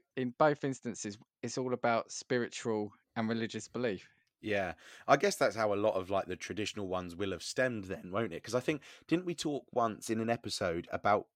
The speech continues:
Speaker 2: unlucky and lucky numbers, or am I imagining that?
Speaker 1: Uh, we did, yeah, yeah, we
Speaker 2: And I
Speaker 1: did.
Speaker 2: can't remember,
Speaker 1: 'Cause
Speaker 2: what
Speaker 1: you
Speaker 2: episode was that?
Speaker 1: Uh, it may be phobias, actually.
Speaker 2: Yeah, it might, yeah, it might have been phobias. And we did one on, um, the fear of numbers. So we talked about how in Italy the number seventeen's unlucky,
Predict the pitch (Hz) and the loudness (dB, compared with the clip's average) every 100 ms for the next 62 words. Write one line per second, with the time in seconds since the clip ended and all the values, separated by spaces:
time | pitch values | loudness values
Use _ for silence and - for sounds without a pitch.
0 | _ 85 107 107 104 107 104 107 - 113 | _ -2 0 0 -2 -2 -2 -4 -4 -2
1 | 120 104 78 78 92 90 85 85 82 - | 0 -2 -8 -10 -6 -4 -2 -2 -4 -6
2 | 90 85 80 85 80 80 73 _ _ _ | -6 -6 -6 -10 -10 -12 -14 _ _ _
3 | _ _ _ _ 151 139 139 127 127 - | _ _ _ _ 2 4 4 6 4 4
4 | 123 123 101 _ - 117 101 110 117 127 | 4 4 4 _ -6 -4 -4 0 0 4
5 | 135 120 123 170 160 - 98 82 85 82 | 2 2 -2 0 0 -2 -4 -4 -6 -8
6 | 80 73 _ _ _ 120 113 - 135 185 | -12 -12 _ _ _ -2 -2 -4 0 2
7 | - 180 175 85 78 76 78 82 78 - | 2 -4 -4 -6 -6 -10 -10 -8 -10 -10
8 | 92 117 - _ _ - - - 131 117 | -8 -10 -14 _ _ -20 -12 4 6 6
9 | 131 120 120 117 123 113 110 101 123 120 | 4 4 4 2 0 0 -2 2 4 4
10 | 98 87 113 117 131 123 127 113 107 107 | 2 -2 0 0 0 2 2 2 -2 -2
11 | 104 98 101 - 113 107 98 117 113 95 | -2 -2 -6 2 2 4 2 2 2 0
12 | 85 - 90 92 104 - - 92 92 95 | -6 -6 -4 -4 -6 -6 -6 -2 -2 -4
13 | 95 - 92 85 92 87 - 92 87 - | -6 -6 -8 -6 -8 -8 -6 -6 -6 -8
14 | 90 87 92 95 - - 80 | -6 -6 -2 -2 -2 -10 -12